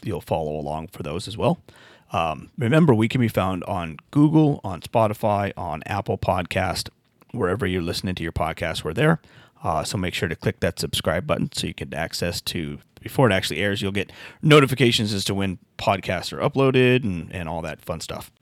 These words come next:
Also, if you are looking to hire a drone pilot, I would really appreciate the opportunity. Go to W W W dot C A C G Drones,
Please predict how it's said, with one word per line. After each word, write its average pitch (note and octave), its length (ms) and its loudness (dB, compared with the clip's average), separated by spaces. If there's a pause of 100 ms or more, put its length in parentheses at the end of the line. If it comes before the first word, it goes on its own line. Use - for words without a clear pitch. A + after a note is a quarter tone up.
(760)
Also, A#2 400 6
if F#2+ 320 2
you G#2 260 0
are F#2+ 260 -2
looking G2+ 300 -6
to F#2 80 -4
hire D#3+ 320 4
a G2 80 2
drone F2+ 220 0
pilot, B2 400 2
I G2+ 40 -2
would F#2 120 0
really G2 240 4
appreciate E2+ 500 -2
the E2+ 160 -2
opportunity. A2+ 640 -2
Go F2 260 -2
to F2+ 220 -2
W F#2 260 0
W F2 280 0
W D3 300 6
dot D#2+ 220 2
C F2+ 460 0
A - 20 -2
C F2 260 -2
G D#2 280 -4
Drones, D#3 540 4